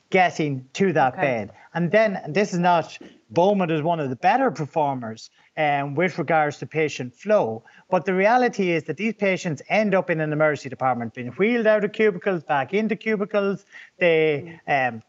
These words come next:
Speaker 2: All
Speaker 1: there's
Speaker 2: right.
Speaker 1: no continuity with regards to care. They're moved around all the time, and it's a da-, dangerous environment for those patients.
Speaker 2: Okay, I
Speaker 1: But
Speaker 2: just
Speaker 1: think
Speaker 2: wanna
Speaker 1: what
Speaker 2: put
Speaker 1: the
Speaker 2: some of this,
Speaker 1: minister,
Speaker 2: sorry,
Speaker 1: and
Speaker 2: Tony,
Speaker 1: just
Speaker 2: to
Speaker 1: one
Speaker 2: cut
Speaker 1: final
Speaker 2: across you
Speaker 1: point
Speaker 2: there.
Speaker 1: here is that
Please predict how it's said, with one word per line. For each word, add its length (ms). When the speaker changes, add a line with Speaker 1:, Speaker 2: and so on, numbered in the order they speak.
Speaker 2:
All 80
Speaker 1:
there's 120
Speaker 2:
right. 80
Speaker 1:
no 120
continuity 720
with 180
regards 360
to 60
care. 440
They're 140
moved 280
around 340
all 160
the 120
time, 400
and 100
it's 160
a 40
da-, 300
dangerous 440
environment 500
for 100
those 200
patients. 420
Speaker 2:
Okay, 300
I 20
Speaker 1:
But 100
Speaker 2:
just 120
Speaker 1:
think 60
Speaker 2:
wanna 120
Speaker 1:
what 120
Speaker 2:
put 40
Speaker 1:
the 60
Speaker 2:
some 160
of 60
this, 0
Speaker 1:
minister, 200
Speaker 2:
sorry, 160
Speaker 1:
and 100
Speaker 2:
Tony, 180
Speaker 1:
just 40
Speaker 2:
to 60
Speaker 1:
one 100
Speaker 2:
cut 80
Speaker 1:
final 140
Speaker 2:
across 160
you 60
Speaker 1:
point 120
Speaker 2:
there. 140
Speaker 1:
here 160
is 240
that 260